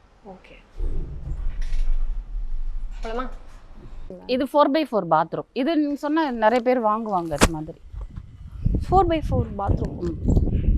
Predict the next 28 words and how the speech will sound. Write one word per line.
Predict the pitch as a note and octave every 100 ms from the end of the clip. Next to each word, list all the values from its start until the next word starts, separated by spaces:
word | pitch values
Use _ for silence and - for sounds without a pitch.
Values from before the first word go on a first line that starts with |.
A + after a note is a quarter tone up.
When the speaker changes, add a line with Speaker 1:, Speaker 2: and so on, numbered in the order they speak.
| - - - -
Speaker 2:
ஆனா | A#3
வேலை | A3+ B3+ C4
முடியல, | A3 A3+ A#3+ -
ஓரம் | - G3 G#3+
Speaker 1:
ஆனா | D#4 G4+
இது | E4+
எவ்வளவு | E4 F4 F#4 D#4+
மேம் | G#4 C4
பாத்ரூம் | B3+ C#4
மட்டும் | B3 A#3+ A3
வாங்கினா? | G3+ A3 D#4+ - - - D#4+
Speaker 2:
சிக்ஸ்டி | - - F#4 D#4
தௌசண்ட்லேருந்து | A#3+ A#3+ A#3+ A#3+ A#3 F4+ D#4+
செவன்ட்டி | A3 G#3 G3
தௌசண்ட் | G3 G#3 G#3
வரும். | E3 D#3+ - - -
இந்தியன் | G3 G3+ G#3
Speaker 1:
ஓகே. | G3+
Speaker 2:
கிளாஸ் | A#3 F#3 F3+ F#3 - - - - - - - - - - - - -
நான் | F#3+ F#3
போடல, | F#3+ G3+ F#3 - - -
ரெடி | F3 F#3+
பண்ணி | G3 F#3
வச்சிருக்காங்க. | E3+ E3 - D#3 D#3 F3+ _ _ - - - _ _ _ _ _ _ _ _ _ _ _ _ - - - - - - - - - - - - _ - - - - - - -
இது, | A#3 C4+ C4 A#3+ A3
அ, | A3 A3 A3
பெரிய | G#3+ C4+ F4+ E4+
ஃபேக்டரிஸ்ல | C#4 B3+ - C#4+ C4 B3 G#3+